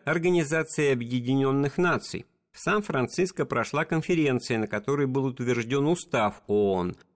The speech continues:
Советскому Союзу удалось тогда достичь согласия, что в оон будут представлены, кроме С С С Р, отдельно Белорусская и Украинская Советские Социалистические Республики.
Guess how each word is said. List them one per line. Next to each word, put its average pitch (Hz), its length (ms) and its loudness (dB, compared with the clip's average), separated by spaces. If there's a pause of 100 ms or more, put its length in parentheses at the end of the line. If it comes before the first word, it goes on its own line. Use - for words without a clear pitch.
(160)
Советскому 190 600 0
Союзу 175 520 0
удалось 143 380 0
тогда 151 300 -2
достичь 135 480 -2
согласия, 147 580 -2
что 139 260 0
в 117 140 0
оон 151 460 2
будут 165 340 0
представлены, 131 720 0
кроме 123 400 2
С 123 320 -2
С 110 260 -2
С - 160 -6
Р, 170 240 0
отдельно 147 760 0 (160)
Белорусская 110 840 0
и 131 260 -4
Украинская 151 800 0
Советские 131 720 -2
Социалистические 131 1200 -2
Республики. 175 720 -2